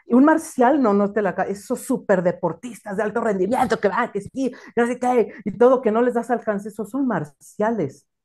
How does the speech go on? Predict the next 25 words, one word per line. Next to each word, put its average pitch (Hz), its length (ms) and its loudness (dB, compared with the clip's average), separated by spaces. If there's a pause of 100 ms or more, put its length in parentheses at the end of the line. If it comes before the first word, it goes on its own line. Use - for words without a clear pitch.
(260)
Los 170 220 -2
mercuriales 180 960 0 (360)
son, 208 240 -6
au-, 202 240 -8
no, 196 180 2
bueno, 196 280 2
también 190 280 -2
son 233 160 -4
una 233 160 -2
fiesta, 196 380 -8
son 202 180 -2
una 226 240 0
fiesta 180 320 0
esos 165 160 -6
mercuriales. 143 520 -6 (400)
Pero 190 180 4
esto, 226 360 0
y, 202 220 0
y 202 80 -6
también 220 260 0
se 254 160 -10
subclasifican 202 1080 -4
como 175 280 -2
en 170 120 -4
gurú, 202 520 -2